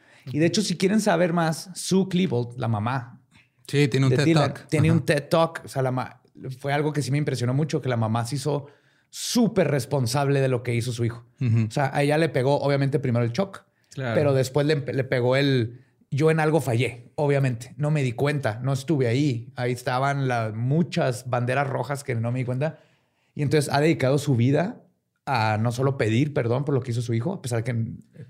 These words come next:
Speaker 1: fue su hijo, ¿no?
Speaker 3: Sino vender sus, sus piezas de, eh, repujado, ¿no?
Speaker 1: <laughs>
Speaker 3: Que estuvo anunciando <laughs> cuando se arrepentía.
Speaker 1: También.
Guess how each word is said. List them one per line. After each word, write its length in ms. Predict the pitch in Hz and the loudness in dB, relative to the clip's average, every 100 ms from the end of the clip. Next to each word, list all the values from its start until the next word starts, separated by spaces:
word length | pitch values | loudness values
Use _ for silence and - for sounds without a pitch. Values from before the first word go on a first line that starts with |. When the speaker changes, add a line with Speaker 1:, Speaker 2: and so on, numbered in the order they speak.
| _ _ _ - _ | _ _ _ -20 _
Speaker 1:
fue 160 | - 117 | -4 -2
su 140 | 120 | 0
hijo, 140 | 127 135 | 0 2
¿no? 140 | 147 | 0
Speaker 3:
Sino 260 | - 135 135 | 2 2 2
vender 220 | 123 123 | 4 2
sus, 280 | 117 143 135 | 2 0 0
sus 280 | - - 135 | -2 -2 0
piezas 360 | 139 131 160 | 0 2 2
de, 440 | 147 139 123 113 - | 2 4 4 2 -2
eh, 160 | - 107 | -4 -2
repujado, 580 | 117 113 123 127 147 147 | -2 -2 0 4 6 6
¿no? 100 | 156 | 6
Speaker 1:
<laughs> 260 | 226 208 151 | 6 4 4
Speaker 3:
Que 80 | |
estuvo 260 | 131 165 147 | 2 4 4
anunciando 520 | 147 139 143 139 151 - 147 - | 4 2 2 4 2 2 -2 -4
<laughs> 340 | - - 180 - | -16 -6 -6 -4
cuando 180 | - - | -6 -4
se 140 | - | -2
arrepentía. 600 | 147 143 147 143 165 - - - - - 277 - 208 - 277 - 190 - 175 202 - 185 170 - 170 - 180 - 165 - - - - - 156 156 | 0 2 0 0 -2 -2 -10 -14 -16 -14 -14 -12 -12 -12 -12 -8 -6 0 4 4 2 2 2 2 -2 0 -4 -2 -4 -4 -16 -6 -2 0 0 2
Speaker 1:
También. 380 | 147 143 160 139 | 4 4 4 2